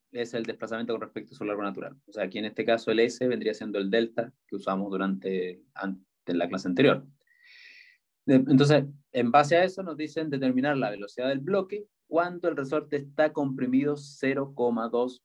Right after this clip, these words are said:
metros. O sea, esta cosa choca y justo en el momento del choque tiene cuatro metros partido por segundo.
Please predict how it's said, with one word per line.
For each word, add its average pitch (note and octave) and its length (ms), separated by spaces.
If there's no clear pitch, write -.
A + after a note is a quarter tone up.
metros. G2+ 580
O - 20
sea, A2+ 160
esta A#2 160
cosa B2+ 420
choca G3 400
y A#2+ 120
justo D#3 280
en C3 60
el B2+ 60
momento C3 360
del B2+ 260
choque - 440
tiene C3 360
cuatro B2 360
metros A2+ 240
partido - 260
por A#2 140
segundo. E3+ 480